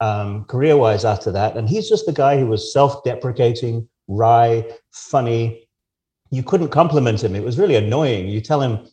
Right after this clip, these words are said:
what a great book he'd read or something, he's like, "Rah, rah, rah, rah." You know, just wouldn't, wouldn't take a compliment. At that, but that's how he was. He was just a, a lovely, lovely guy. So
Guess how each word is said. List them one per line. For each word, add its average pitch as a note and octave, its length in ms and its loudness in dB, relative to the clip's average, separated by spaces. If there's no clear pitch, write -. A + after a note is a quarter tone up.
what A2+ 140 -2
a G2+ 40 0
great C3 280 0
book C3 180 0
he'd B2+ 140 -2
read B2 180 2
or A#2+ 100 2
something, A#2 360 -2
he's A2 120 -2
like, G2+ 120 0
"Rah, A#2 140 2
rah, G#2+ 160 0
rah, G2 120 -4
rah." F2+ 180 -6
You B2 60 -6
know, A2+ 100 4
just C3 200 0
wouldn't, D#3 340 4
wouldn't D#3 240 4
take D#3 180 6
a D3 60 2
compliment. C3+ 520 2
At B2 120 -4
that, D#3 240 2
but D#3 60 -2
that's F3+ 180 0
how F3 160 2
he F3 80 4
was. F3 320 4
He A#2+ 60 -4
was B2+ 140 -6
just F3+ 200 -8
a, G#3 120 -8
a C3 80 -2
lovely, A#2 460 -2
lovely B2 320 -4
guy. D3 300 0
So A#2 420 -2